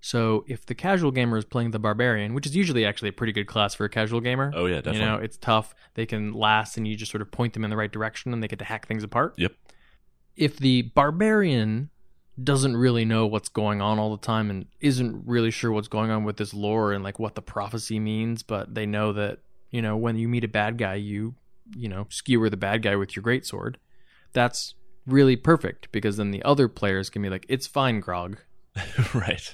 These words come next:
Speaker 2: <laughs>
Speaker 1: "You don't need to understand this. We will let you know when the time is right and do your thing.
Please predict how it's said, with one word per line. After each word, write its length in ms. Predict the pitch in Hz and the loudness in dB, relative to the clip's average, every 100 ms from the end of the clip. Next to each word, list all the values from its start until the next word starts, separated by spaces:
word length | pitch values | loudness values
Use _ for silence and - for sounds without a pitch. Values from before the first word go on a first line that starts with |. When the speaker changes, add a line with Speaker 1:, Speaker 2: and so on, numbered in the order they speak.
| - | -8
Speaker 2:
<laughs> 120 | 123 | -6
Speaker 1:
"You 120 | - 127 | 2 4
don't 220 | 143 143 | 6 4
need 160 | 143 139 | 4 2
to 100 | 127 | 2
understand 560 | 120 113 - 123 117 | 0 -2 -2 0 2
this. 300 | 104 101 - - - - _ | 0 -4 -10 -16 -20 -20 _
We 120 | 123 | 2
will 120 | 120 | 4
let 200 | 113 120 | 4 4
you 80 | 131 | 2
know 220 | 123 117 | 4 4
when 100 | 110 | 4
the 80 | 110 | 0
time 260 | 107 123 117 | 0 0 0
is 100 | 110 | 0
right 260 | 120 107 104 | 2 2 0
and 160 | 117 110 | -6 0
do 100 | 110 | 0
your 160 | 101 | 0
thing. 420 | - 113 101 131 | -2 -4 -4 -8